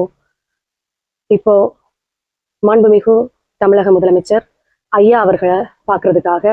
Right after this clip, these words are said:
ஒரு அப்பாயின்மெண்ட் கேட்டிருக்கோம். மாண்புமிகு தமிழக முதலமைச்சர் ஐயா அவர்கள்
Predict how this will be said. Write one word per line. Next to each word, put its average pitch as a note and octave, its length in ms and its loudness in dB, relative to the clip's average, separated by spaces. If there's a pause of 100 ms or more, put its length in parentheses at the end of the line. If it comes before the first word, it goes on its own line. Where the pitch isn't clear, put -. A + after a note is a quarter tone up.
(460)
ஒரு - 100 0
அப்பாயின்மெண்ட் F3+ 420 -2
கேட்டிருக்கோம். F#3 440 -4 (1700)
மாண்புமிகு A3 540 2 (240)
தமிழக G3 320 0
முதலமைச்சர் F#3 640 0
ஐயா F3+ 280 0
அவர்கள் F3+ 360 -4